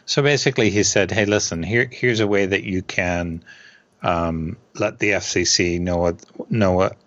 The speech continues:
you think about it." And I believe that shortly thereafter, um,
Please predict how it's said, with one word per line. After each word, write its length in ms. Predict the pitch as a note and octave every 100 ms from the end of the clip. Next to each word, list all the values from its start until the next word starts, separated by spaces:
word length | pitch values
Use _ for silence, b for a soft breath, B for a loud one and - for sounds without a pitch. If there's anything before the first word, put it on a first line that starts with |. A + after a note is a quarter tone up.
| _
you 260 | G#2+ F#2+ F#2
think 260 | - G#2 F#2+
about 280 | E2+ D#2+
it." 100 | F2+ - B B B B B B _ _ -
And 960 | A2 G#2 G2+ G2 G2 G2 F#2+ F#2+ F#2+ - _ _ _ _ _ _ - - _ _ _ _ _ _ B2
I 60 |
believe 680 | B2+ C#3 D#3 D#3 D3+ C#3 -
that 220 | C3 A#2+
shortly 600 | - - - D3 - C#3+
thereafter, 840 | B2+ B2 A2+ A#2 A#2 - C3 B2 B2+ B B B B B
um, 600 | - G2 F2+ F2+ F2 F2+